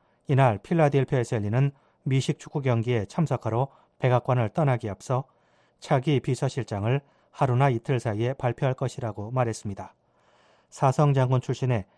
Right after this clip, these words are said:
켈리 비서실장은 지난해 팔월 국토안보부 장관에서 백악관 비서실장으로 자리를 옮겼습니다. 프랑스 전역에서 어제 벌어진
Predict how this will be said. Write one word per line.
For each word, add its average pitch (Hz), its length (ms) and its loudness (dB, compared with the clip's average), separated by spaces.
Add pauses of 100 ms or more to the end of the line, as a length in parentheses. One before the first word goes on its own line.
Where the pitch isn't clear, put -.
(140)
켈리 139 400 2
비서실장은 120 760 -2 (340)
지난해 127 340 2
팔월 117 340 -2 (300)
국토안보부 131 640 0
장관에서 107 600 -4 (320)
백악관 131 480 0
비서실장으로 113 840 -4 (240)
자리를 110 340 -4
옮겼습니다. 117 720 -8 (1160)
프랑스 143 380 2
전역에서 127 500 2
어제 113 220 0
벌어진 120 480 -2